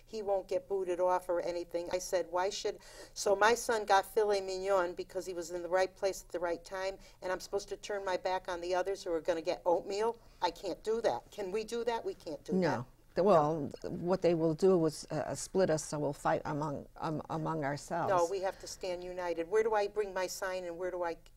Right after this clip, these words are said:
Speaker 1: are we gonna picket?
Speaker 2: Oh,
Speaker 1: Should we wa-,
Speaker 2: yeah.
Speaker 1: should we walk outside Allegra-
Speaker 2: See the T-shirt? That's
Speaker 1: Okay.
Speaker 2: what the kids are gonna be wearing.
Speaker 1: The day, the day you're walking outside there, I will get my T-shirt, and I'll have my sign, and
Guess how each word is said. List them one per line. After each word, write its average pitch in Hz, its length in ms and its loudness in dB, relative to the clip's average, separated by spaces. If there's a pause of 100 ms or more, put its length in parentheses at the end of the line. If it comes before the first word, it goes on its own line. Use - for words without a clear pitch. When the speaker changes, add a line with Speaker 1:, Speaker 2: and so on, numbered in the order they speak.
(180)
Speaker 1:
are 160 80 0
we 196 120 -6
gonna 180 180 -2
picket? 202 420 -4 (720)
Speaker 2:
Oh, 214 120 12
Speaker 1:
Should 202 80 10
we 185 60 10
wa-, 180 40 10
Speaker 2:
yeah. 165 200 10 (120)
Speaker 1:
should 220 220 4
we 214 100 0
walk 220 300 8
outside 220 460 4
Allegra- 220 280 6
Speaker 2:
See 226 60 10
the 220 100 8
T-shirt? 233 580 0
That's 226 220 6
Speaker 1:
Okay. 180 120 6
Speaker 2:
what 175 80 4
the 196 60 2
kids 202 280 0
are 180 80 0
gonna 180 180 2
be 190 140 4
wearing. 190 260 8
Speaker 1:
The 180 60 2
day, 254 420 8
the 208 80 2
day 240 240 4
you're 247 240 2
walking 226 460 2
outside 202 540 2
there, 180 280 0 (140)
I 185 180 6
will 208 160 0
get 208 220 -4
my 185 140 0
T-shirt, 226 580 -6 (120)
and 180 140 -2
I'll 170 140 0
have 190 200 -2
my 185 140 -2
sign, 190 500 -4
and 175 140 -4